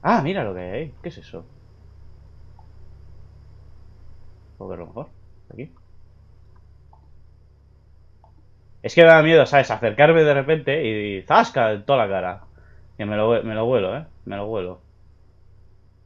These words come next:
¿Aquí? Es la de arriba igual. Venga, ciérrate.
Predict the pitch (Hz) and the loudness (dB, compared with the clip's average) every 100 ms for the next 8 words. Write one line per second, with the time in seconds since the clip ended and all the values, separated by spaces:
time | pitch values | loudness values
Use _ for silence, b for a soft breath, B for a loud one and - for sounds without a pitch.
0 | _ - - 120 170 - - - - - | _ -20 -20 -18 -20 -20 -20 -20 -20 -20
1 | - - - - - 87 85 87 87 85 | -20 -20 -20 -20 -20 -20 -18 -16 -16 -18
2 | 85 90 - - _ _ _ _ _ _ | -18 -20 -20 -20 _ _ _ _ _ _
3 | - _ _ - - - - - 92 87 | -20 _ _ -10 -8 -6 -6 -6 -12 -16
4 | - - 98 95 87 | -16 -12 -10 -10 -12